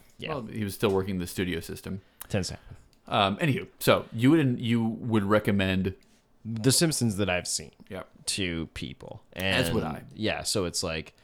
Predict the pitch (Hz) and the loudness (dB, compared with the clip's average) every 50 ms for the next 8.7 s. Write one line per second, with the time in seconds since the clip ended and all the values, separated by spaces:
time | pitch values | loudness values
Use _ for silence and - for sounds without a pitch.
0 | _ _ _ _ _ _ _ _ _ _ _ 92 95 90 - - 101 95 92 87 | _ _ _ _ _ _ _ _ _ _ _ -6 -4 -4 -4 -4 -4 -2 -2 0
1 | 87 87 85 80 - - 95 90 87 87 - - - 95 90 98 98 98 101 101 | -2 -2 -4 -4 -6 -6 -4 -4 -2 -4 -4 -4 -4 -4 0 2 2 2 2 2
2 | 95 85 90 87 - - 87 85 80 - 90 80 80 78 73 85 78 78 80 80 | 0 -2 -2 -2 -2 -2 -2 -4 -6 -6 -6 -6 -6 -6 -6 -6 -6 -6 -6 -8
3 | 76 - - 78 76 - 76 76 78 - - 78 73 - - - 76 69 69 80 | -8 -8 -10 -10 -10 -8 -8 -6 -6 -4 -6 -4 -4 -4 -6 -6 -6 -8 -8 -10
4 | 82 - - - 76 - - 76 73 - - 80 76 71 71 71 - - - - | -12 -12 -12 -14 -12 -12 -12 -12 -12 -12 -12 -12 -12 -14 -10 -8 -8 -10 -10 -12
5 | _ - 87 - 87 80 78 76 73 73 - - - - - _ _ - 80 78 | _ -16 -8 -4 -2 0 0 0 0 -2 -4 -6 -8 -16 -20 _ _ -8 -8 -6
6 | 76 73 73 73 73 73 76 82 - - - - _ _ _ _ _ _ _ _ | -6 -6 -6 -8 -8 -8 -8 -10 -12 -18 -20 -20 _ _ _ _ _ _ _ _
7 | _ _ _ _ _ _ _ - - - 104 117 107 - 92 85 69 - 76 65 | _ _ _ _ _ _ _ -20 -12 -2 -2 0 2 2 2 2 0 -2 -4 -6
8 | 71 - - - - _ - 76 73 71 71 62 - | -8 -10 -14 -20 -18 _ -6 -4 -4 -4 -4 -6 -8